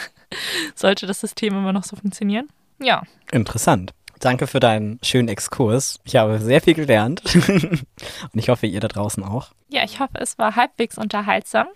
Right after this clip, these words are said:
Speaker 2: Ich saß hier nur so mit ganz großen Augen. <laughs> Ich fand's wirklich sehr, sehr interessant und, ähm, auch sehr schön erzählt. Vielen Dank, dass du dir die Zeit genommen hast. Aber wir haben ja auch immer noch so ein paar Rubriken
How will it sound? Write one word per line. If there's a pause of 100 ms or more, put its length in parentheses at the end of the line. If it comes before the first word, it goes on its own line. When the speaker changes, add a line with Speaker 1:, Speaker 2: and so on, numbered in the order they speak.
(220)
Speaker 2:
Ich
saß
hier
nur
so
mit
ganz
großen
Augen.
<laughs> (100)
Ich
fand's
wirklich
sehr,
sehr
interessant (340)
und,
ähm,
auch
sehr
schön
erzählt. (360)
Vielen
Dank,
dass
du
dir
die
Zeit
genommen
hast. (120)
Aber
wir
haben
ja
auch
immer
noch
so
ein
paar (100)
Rubriken